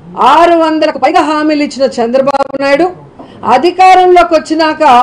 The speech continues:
ఆరు హామీలైనా నెరవేర్చారా అని నేను అడుగుతున్నా. ఈరోజు తొంభై ఎనిమిది పాయింట్ ఫైవ్ పర్సెంట్ తానిచ్చిన ప్రతి వాగ్దానాన్ని నెరవేర్చిన జగన్మోహన్ రెడ్డి గారి పరిపాలన మోసపూరిత పరిపాలన ఎలా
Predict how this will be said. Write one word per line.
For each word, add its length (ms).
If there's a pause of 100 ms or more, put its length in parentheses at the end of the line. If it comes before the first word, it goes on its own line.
(360)
ఆరు 440
హామీలైనా 840 (260)
నెరవేర్చారా 840
అని 100
నేను 180
అడుగుతున్నా. 540 (500)
ఈరోజు 340
తొంభై 500
ఎనిమిది 320
పాయింట్ 400
ఫైవ్ 240
పర్సెంట్ 420 (640)
తానిచ్చిన 540
ప్రతి 420
వాగ్దానాన్ని 840
నెరవేర్చిన 920 (320)
జగన్మోహన్ 800
రెడ్డి 200
గారి 220
పరిపాలన 560
మోసపూరిత 760
పరిపాలన 600
ఎలా 360